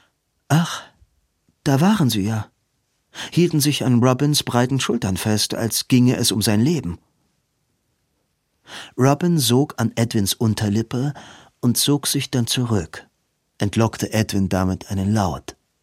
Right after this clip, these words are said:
Edwin erstarrte. Doch Robin gab bloß eine Art tiefes Knurren von sich und senkte den Kopf. Er legte den Mund an Edwins Kiefer,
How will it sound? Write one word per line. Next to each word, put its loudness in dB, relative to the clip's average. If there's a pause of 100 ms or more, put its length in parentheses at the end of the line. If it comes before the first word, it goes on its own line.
(1400)
Edwin -4
erstarrte. -4 (1200)
Doch 0 (120)
Robin 0
gab 0
bloß 2
eine -2
Art -2
tiefes -2
Knurren 0
von -2
sich -4 (580)
und 0
senkte -2
den -4
Kopf. -8 (960)
Er 2
legte 0
den 2
Mund 2
an -2
Edwins -4
Kiefer, -2